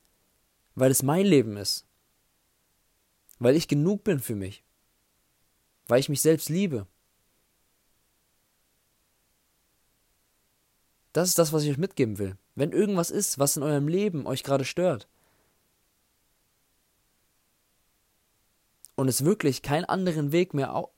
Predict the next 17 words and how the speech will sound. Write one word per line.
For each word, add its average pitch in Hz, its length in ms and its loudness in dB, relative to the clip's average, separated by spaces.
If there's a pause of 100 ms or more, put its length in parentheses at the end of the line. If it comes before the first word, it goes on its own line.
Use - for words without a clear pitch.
(120)
raus 165 300 0
gibt - 300 -4
oder 120 320 2 (380)
kein 160 180 2
Weg, 151 120 2
es 139 100 -2
zu 139 100 2
ändern 170 240 0
gibt 127 180 -2
und 120 100 -2
es - 160 -4
wirklich 147 300 -4 (240)
in 139 80 0
euch 131 160 -2
kratzt, - 420 -6
in 131 100 -4
euch 120 240 -2